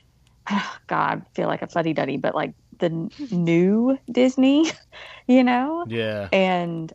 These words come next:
Speaker 1: I don't know,
Speaker 3: Right.
Speaker 1: it just, it feels strange to me. And I almost feel like,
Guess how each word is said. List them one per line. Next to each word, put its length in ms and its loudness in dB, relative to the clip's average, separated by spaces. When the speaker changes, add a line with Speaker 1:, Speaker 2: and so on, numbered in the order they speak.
Speaker 1:
I 40 -8
don't 100 -2
know, 60 2
Speaker 3:
Right. 140 2
Speaker 1:
it 60 -4
just, 240 -4
it 140 -2
feels 260 0
strange 460 -6
to 100 -6
me. 260 -4
And 120 0
I 60 0
almost 380 -2
feel 180 0
like, 200 -4